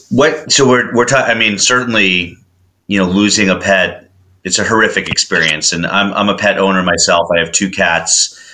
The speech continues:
um, who I wouldn't necessarily call apex predators. Um, they, they certainly respond to me opening their can of food, but that's about as much hunting as they do. Um,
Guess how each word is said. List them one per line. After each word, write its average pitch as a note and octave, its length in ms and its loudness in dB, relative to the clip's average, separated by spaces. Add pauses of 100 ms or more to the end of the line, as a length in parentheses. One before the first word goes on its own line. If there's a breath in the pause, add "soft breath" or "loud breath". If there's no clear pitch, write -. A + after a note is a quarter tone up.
(160 loud breath)
um, F2 220 -2
who A2+ 140 2
I A2 100 4
wouldn't A2+ 300 0
necessarily G#2 440 0
call F#2+ 300 0
apex G2 460 -2
predators. D#2+ 880 0 (440 soft breath)
Um, E2 420 -2
they, F#2 340 0
they G2 180 0
certainly B2 400 0
respond G2+ 720 0
to F#2 420 0
me F#2 220 0
opening F#2+ 400 0
their E2 160 -2
can F#2+ 280 -2
of E2 80 -6
food, F2 480 -2
but E2 160 0
that's F2+ 200 0
about E2+ 420 0 (320 loud breath)
as F2+ 140 -2
much F2 200 0
hunting F#2+ 360 -2
as E2+ 120 2
they D#2+ 140 2
do. C#2+ 320 -4 (420 loud breath)
Um, F#2 640 0